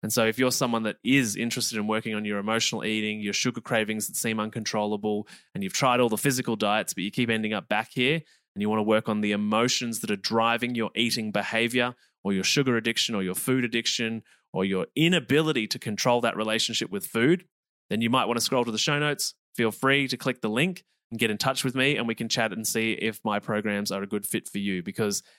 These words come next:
if you are overweight or you've got gut health issues or you're already insulin resistance, diabetic, or heading in any of the directions that eating too much shitty food leads you in, then we actually need to have a conversation now before things get to a place where, you know,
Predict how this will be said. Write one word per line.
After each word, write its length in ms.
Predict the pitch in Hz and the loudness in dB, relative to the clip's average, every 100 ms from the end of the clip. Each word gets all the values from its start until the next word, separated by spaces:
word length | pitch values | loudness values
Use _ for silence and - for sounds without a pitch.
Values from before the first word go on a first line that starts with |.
| _ _ | _ _
if 180 | - - | -6 0
you 120 | 214 | 2
are 80 | 196 | 4
overweight 640 | 143 139 123 123 127 - - | 4 4 2 2 2 0 -4
or 240 | 110 107 | -2 0
you've 140 | 107 101 | 0 -2
got 180 | 95 - | -4 0
gut 180 | 131 | 0
health 240 | 127 123 - | 2 0 0
issues 560 | 113 - 120 117 107 - _ _ | -2 0 2 0 -2 -6 _ _
or 180 | - 104 | 0 2
you're 140 | 104 | 2
already 400 | - 127 123 120 | 2 4 4 2
insulin 320 | 123 - 123 113 | 0 0 0 0
resistance, 720 | 107 120 - 117 92 - - | 0 -2 -2 -2 -2 -6 0
diabetic, 680 | 123 120 113 113 113 110 - _ _ - | 2 2 4 4 4 0 -4 _ _ -2
or 120 | 104 | 0
heading 340 | 123 127 120 - | 2 0 -2 -2
in 160 | 120 - | -4 0
any 240 | 147 180 | 4 4
of 100 | 160 | 4
the 80 | 131 | 2
directions 600 | 117 127 - 127 110 98 | 2 2 2 0 0 0
that 240 | 110 - - - | -2 -2 -8 0
eating 280 | 135 127 117 | 0 0 -2
too 200 | - 135 | 0 0
much 300 | 110 - - | 0 -2 -2
shitty 440 | - - 127 107 | 0 2 2 0
food 500 | - 127 117 104 107 _ _ - | 0 2 2 0 -4 _ _ -2
leads 280 | 113 156 120 | 2 4 2
you 120 | 104 | 0
in, 260 | 101 127 143 _ _ _ | 0 -2 -4 _ _ _
then 140 | 113 | -2
we 120 | 117 117 | 2 2
actually 320 | 117 120 110 | 2 0 0
need 140 | 104 | -2
to 60 | 110 | -2
have 140 | 98 | -4
a 20 | |
conversation 500 | - 104 107 101 98 | -4 -4 -2 0 -2
now 220 | 101 101 101 | -2 -2 -2
before 280 | 101 101 | -4 -6
things 320 | 98 104 95 - | -4 -4 -4 -4
get 240 | 104 - _ | -4 -4 _
to 140 | - 101 | -8 -8
a 40 | |
place 360 | - 98 - 104 | -4 -4 -4 -4
where, 320 | 98 98 - _ | -4 -6 -8 _
you 80 | 104 | -8
know, 180 | 87 | -8